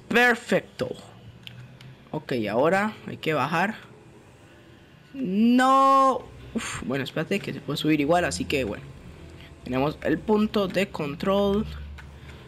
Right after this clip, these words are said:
Tenemos el otro punto de control y estamos primero, no me he dado cuenta.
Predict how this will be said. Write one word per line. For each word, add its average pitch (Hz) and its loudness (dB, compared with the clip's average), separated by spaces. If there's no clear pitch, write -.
Tenemos 165 0
el 165 2
otro 185 0
punto 196 0
de 151 0
control 175 2
y 196 6
estamos 196 2
primero, 254 2
no 240 6
me 240 4
he 233 4
dado 226 2
cuenta. 220 0